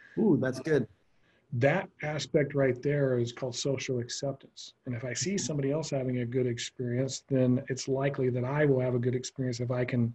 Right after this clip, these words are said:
Speaker 2: align with them, uh, behavior-wise, or they seem a lot like me. That'll encourage me to probably respond a little bit quicker. And responding through that website is key.
Speaker 1: I think
Speaker 2: Um,
Speaker 1: one thing I'm gonna throw in here too, which I've encouraged Josh to do, is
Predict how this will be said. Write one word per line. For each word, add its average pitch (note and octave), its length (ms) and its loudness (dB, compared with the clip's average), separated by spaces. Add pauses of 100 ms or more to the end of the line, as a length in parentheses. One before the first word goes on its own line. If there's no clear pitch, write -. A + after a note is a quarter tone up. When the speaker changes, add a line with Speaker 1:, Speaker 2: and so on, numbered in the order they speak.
Speaker 2:
align B2 380 0
with A#2+ 160 0
them, A#2 320 2 (560)
uh, B2 180 -2
behavior-wise, B2 960 4
or B2 80 -2
they A#2 120 -2
seem C#3+ 420 2
a B2+ 80 0
lot B2+ 260 0
like A#2 320 -2
me. D3+ 300 0 (760)
That'll C#3+ 240 6
encourage B2+ 420 2
me B2+ 160 4
to A#2+ 380 4 (240)
probably A#2 420 0
respond B2 520 -2
a A2 40 -2
little A2+ 160 -4
bit A2+ 140 -8
quicker. C#3+ 300 -2
And A#2 140 4
responding C#3 520 4
through D3 200 0
that B2 140 2
website B2 500 -2
is G#2 120 -8 (120)
key. D#3 280 -8 (840)
Speaker 1:
I C3 160 0
think A3+ 180 12
Speaker 2:
Um, G3+ 60 8
Speaker 1:
one F#3+ 160 8
thing G3 140 8
I'm F3+ 80 8
gonna F3 140 6
throw F3 160 8
in D#3+ 60 6
here D#3 160 6
too, D#3 280 6
which C3+ 160 2
I've C#3+ 220 4
encouraged C#3 560 2 (160)
Josh C#3 480 0
to D3 100 -2
do, B2+ 360 2
is B2 380 -2